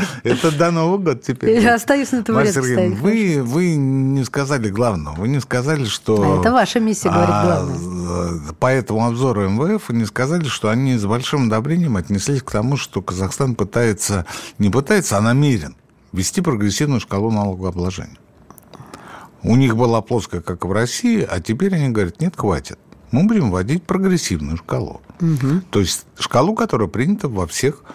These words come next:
Speaker 1: уважающих себя странах. Почему? Потому что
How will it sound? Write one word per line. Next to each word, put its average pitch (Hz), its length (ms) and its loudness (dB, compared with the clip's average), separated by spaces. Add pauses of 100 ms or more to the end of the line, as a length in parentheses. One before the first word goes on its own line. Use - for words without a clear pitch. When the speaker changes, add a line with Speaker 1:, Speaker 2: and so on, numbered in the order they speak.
(360)
Speaker 1:
уважающих 117 520 2
себя 131 280 -2
странах. - 400 -6
Почему? 156 560 2
Потому 85 420 -4
что - 380 -10